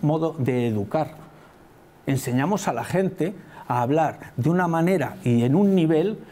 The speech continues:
según el ámbito en el que está. A nadie pretende que en-, alguien entre a dar un discurso en la Real Academia. Bueno, cuando entre Pablo Iglesias, sí, pero nadie entrará en la Real Academia diciendo, "Pasa, colegas, vamos aquí a ver cómo chamullamos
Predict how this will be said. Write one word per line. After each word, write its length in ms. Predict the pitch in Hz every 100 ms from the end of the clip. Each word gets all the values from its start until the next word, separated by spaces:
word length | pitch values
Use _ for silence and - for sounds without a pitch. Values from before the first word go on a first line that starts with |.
| -
según 380 | - 135 127 160
el 100 | 143
ámbito 300 | 147 165 165
en 60 | 139
el 120 | 104
que 60 |
está. 260 | 107 - 131 - - - - - - - -
A 120 | 131
nadie 340 | 156 202 151 117
pretende 640 | 120 120 196 160 113 101
que 160 | - 123
en-, 160 | 135 -
alguien 340 | 156 170 156
entre 320 | 196 165 113
a 60 | 113
dar 180 | 135 151
un 100 | 170
discurso 440 | 165 - 214 -
en 60 | 117
la 100 | 107
Real 200 | 113 131
Academia. 520 | 139 151 196 202 135
Bueno, 240 | 135 127 -
cuando 220 | 110 92
entre 180 | 110 117
Pablo 260 | 110 120 113
Iglesias, 400 | 143 170 120 -
sí, 260 | 190 254 -
pero 160 | 107 113
nadie 320 | 139 131 147
entrará 500 | 143 135 165 151 202 - - 143
en 80 |
la 100 | 143
Real 160 | 131 147
Academia 320 | 135 151 156
diciendo, 260 | 147 156 139
"Pasa, 280 | 151 - 156
colegas, 560 | 151 180 170 208 - - - -
vamos 340 | 127 143 143 143
aquí 320 | 135 160 170
a 100 | 127
ver 140 | 135 143
cómo 220 | 147 147
chamullamos 720 | 156 151 151 151 151 170